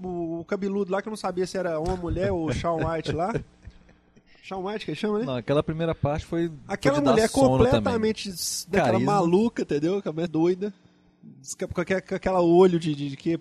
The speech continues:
Speaker 1: parecia que ia
Speaker 2: tava
Speaker 1: morder alguém no
Speaker 2: medo.
Speaker 1: palco.
Speaker 2: Não, aquela mulher é muito
Speaker 1: Eu acho que eles
Speaker 2: tosca.
Speaker 1: devem ter colocado ela pra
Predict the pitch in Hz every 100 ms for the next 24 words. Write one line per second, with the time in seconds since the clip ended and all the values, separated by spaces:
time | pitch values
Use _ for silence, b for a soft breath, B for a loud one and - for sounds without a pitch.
0 | 113 160 139 120 196 170 185 160 165 170
1 | - 160 147 131 147 180 202 - 127 139
2 | 143 165 127 135 175 - - 208 226 208
3 | 220 220 214 196 - 180 170 165 165 165
4 | 156 135